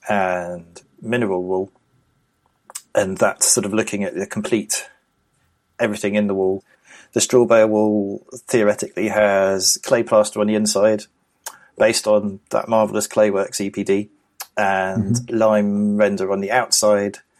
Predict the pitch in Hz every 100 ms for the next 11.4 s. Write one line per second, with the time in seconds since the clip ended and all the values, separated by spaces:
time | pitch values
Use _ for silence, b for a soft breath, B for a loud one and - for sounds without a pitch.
0 | b b 95 101 98 104 131 127 110 107
1 | 107 107 101 101 - - - _ _ _
2 | _ _ - - 95 98 98 95 110 107
3 | 98 98 120 107 101 101 - - 107 -
4 | 120 104 101 95 98 - - 92 92 90
5 | 90 _ - 95 107 107 101 98 95 95
6 | - 104 95 92 92 104 - 104 - 98
7 | 92 95 B B B B _ _ _ _
8 | 113 - - 110 - 98 98 107 - 117
9 | 101 104 107 113 - 107 98 98 92 -
10 | 104 107 - - 101 101 92 95 - 92
11 | - 98 - -